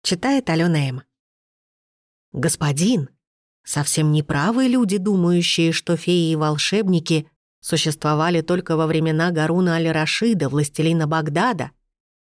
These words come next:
или даже утверждающие, что те повествования о деятельности духов и их повелителей, которые слышишь от рассказчиков на городских рынках, не верны. Феи существуют ещё и теперь.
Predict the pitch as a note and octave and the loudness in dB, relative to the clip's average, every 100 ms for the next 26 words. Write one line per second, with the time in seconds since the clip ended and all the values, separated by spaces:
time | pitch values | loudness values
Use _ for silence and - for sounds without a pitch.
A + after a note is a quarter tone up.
0 | _ - F3+ F3 E3+ E3 E3+ E3+ E3+ E3 | _ -2 2 2 2 2 0 2 0 0
1 | D#3 E3+ G3+ F3+ F#3 E3+ - E3+ E3 F3 | 0 0 0 0 0 0 0 -2 0 0
2 | F3 E3+ E3+ E3+ E3 F3+ F3+ E3 E3 D#3+ | 0 -2 -2 -2 0 0 2 2 0 0
3 | E3+ E3+ E3+ E3+ E3 - D#3+ F3 F3+ F3 | 0 0 0 0 -2 -4 0 0 0 0
4 | E3 E3 E3 E3 E3 F#3+ F#3 E3+ E3 - | -2 0 -2 0 2 0 0 0 0 -4
5 | _ D#3 E3 E3+ D#3+ D#3+ F3 F3+ E3+ D#3 | _ -4 0 2 2 2 0 0 -2 -2
6 | E3 E3 - E3+ - E3+ D#3 F3 E3 D#3+ | -2 -4 -2 -2 -2 -4 -2 0 0 -2
7 | D#3+ - F3 F#3 F#3+ F3+ E3+ F#3+ F3 F#3+ | -4 -4 -2 2 0 0 0 2 2 2
8 | G3 C4 A3 - _ _ _ _ _ _ | 2 2 0 -6 _ _ _ _ _ _
9 | _ _ _ - D#3 E3 D#3+ E3 E3 - | _ _ _ -4 0 2 0 -2 -2 -4
10 | D3 E3+ E3 E3 D3+ E3+ F3 D#3+ E3 D#3+ | 0 0 2 0 0 2 2 0 -4 0
11 | F3 B3 - | 0 0 -4